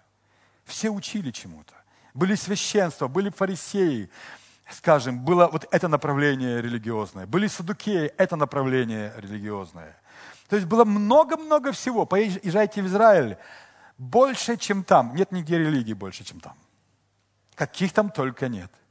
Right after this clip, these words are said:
Там все, что есть в мире, сконцентрировано в Израиле. Как всегда. И посреди всего этого Иисус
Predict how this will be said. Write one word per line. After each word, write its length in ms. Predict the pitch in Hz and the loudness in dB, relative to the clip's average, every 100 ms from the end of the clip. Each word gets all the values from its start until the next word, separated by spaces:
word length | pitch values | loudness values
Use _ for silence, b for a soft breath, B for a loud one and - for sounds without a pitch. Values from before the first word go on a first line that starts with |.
| _ _ _ _ _ _ _ _ _ | _ _ _ _ _ _ _ _ _
Там 200 | 180 180 | 2 2
все, 280 | - - 262 | -4 -4 -2
что 200 | 240 - | -2 -4
есть 180 | 202 - | -4 -2
в 40 | |
мире, 280 | 226 240 220 B B | -2 0 0 B B
сконцентрировано 840 | - 196 - 170 170 180 165 147 | -2 -2 0 -4 -2 -2 -2 -4
в 40 | 135 | -4
Израиле. 540 | 110 104 73 69 - _ _ _ _ _ _ _ _ _ _ _ _ _ | -4 -6 -8 -12 -20 _ _ _ _ _ _ _ _ _ _ _ _ _
Как 200 | - 202 | -10 -10
всегда. 380 | - 156 104 - _ _ _ _ _ _ _ _ _ _ _ - | -6 -8 -8 -14 _ _ _ _ _ _ _ _ _ _ _ -10
И 80 | 254 | -6
посреди 380 | 247 302 269 | -2 -2 0
всего 300 | 277 285 277 | 0 2 2
этого 260 | 269 254 254 | 2 4 2
Иисус 500 | - 262 220 - - | 0 -8 -10 -12 -20